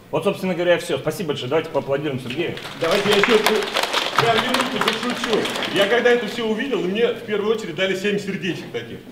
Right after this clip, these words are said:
Speaker 2: А я смотрю, там девочку одну, а, с Башкирии, с Белебея, она, ну, там, занимается, он ее гнобит прямо. Я говорю, а че это он тебя так?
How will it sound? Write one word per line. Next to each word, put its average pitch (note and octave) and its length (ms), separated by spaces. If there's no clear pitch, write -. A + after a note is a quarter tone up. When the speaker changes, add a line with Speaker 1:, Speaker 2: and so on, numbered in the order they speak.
Speaker 2:
А - 760
я A3+ 140
смотрю, C4 380
там G#3+ 240
девочку C4+ 440
одну, D#3+ 560
а, C#3+ 300
с C#3 140
Башкирии, E3+ 540
с C3 60
Белебея, D3+ 640
она, C3+ 260
ну, F3 180
там, C3+ 140
занимается, F#3 460
он G3+ 180
ее G3 180
гнобит F3+ 440
прямо. G#2 240
Я E3+ 140
говорю, F3 200
а F3 40
че B3 160
это F#3 160
он A2 100
тебя F#2+ 180
так? F#2 160